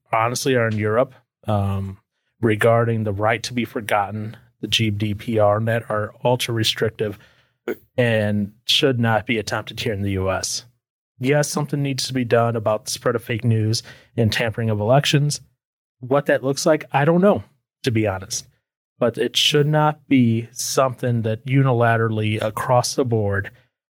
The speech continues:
impacts the free expression of ideas and transmission of said ideas over the internet.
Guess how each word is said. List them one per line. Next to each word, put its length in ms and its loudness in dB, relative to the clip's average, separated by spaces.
impacts 840 0
the 80 0
free 220 0
expression 480 0
of 120 0
ideas 300 -2
and 100 -4
transmission 520 -2
of 120 -4
said 180 -2
ideas 380 -2
over 180 -2
the 100 -4
internet. 320 -2